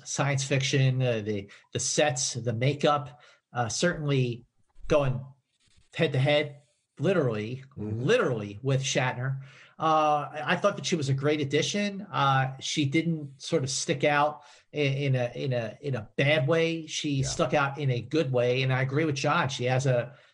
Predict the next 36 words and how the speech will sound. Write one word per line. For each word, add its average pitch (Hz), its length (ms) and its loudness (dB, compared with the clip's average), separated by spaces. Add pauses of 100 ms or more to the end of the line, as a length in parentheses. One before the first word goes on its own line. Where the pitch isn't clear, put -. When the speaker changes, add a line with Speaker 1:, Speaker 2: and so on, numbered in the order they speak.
Speaker 1:
she - 160 -4
has 139 200 4
a - 20 4
very 143 280 2
exotic 135 480 2
look 120 460 -2 (300)
where, 139 640 2 (540)
you 151 100 -2
know, 135 180 0
making 160 280 -2
her 156 200 2
an 139 80 2
alien, 175 480 0
she - 200 -4
fit 156 180 0
in 135 140 0
great. 135 400 0 (260)
And 139 160 2
I 143 60 4
love 156 240 2
the 139 60 -4
Tilda 165 280 0
Swinton 165 380 -2
reference. 170 580 0
Uh, 127 380 2
you 127 80 -2
know, 123 80 -2
she - 220 -2
was, 120 180 0
uh, 120 180 4
awesome 143 360 0
in 131 60 2
Snowpiercer. 165 800 -2 (260)
Speaker 2:
Mm-hmm. 143 200 2
Speaker 1:
So, 156 720 2
um, 170 640 4